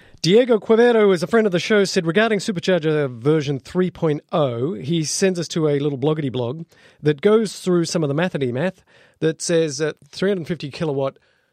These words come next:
charging is possible even with the old, uh, current battery, which is the eighteen six fifty.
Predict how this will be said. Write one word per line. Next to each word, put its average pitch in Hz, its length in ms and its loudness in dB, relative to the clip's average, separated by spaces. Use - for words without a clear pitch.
charging 196 500 0
is 165 220 -4
possible 175 560 -2
even 220 280 2
with 170 160 -2
the 151 280 -2
old, 190 500 2
uh, 143 400 0
current 156 340 -2
battery, 151 300 -4
which 120 160 -2
is 117 120 -4
the 123 120 -4
eighteen 143 320 -2
six - 280 -10
fifty. 165 460 -2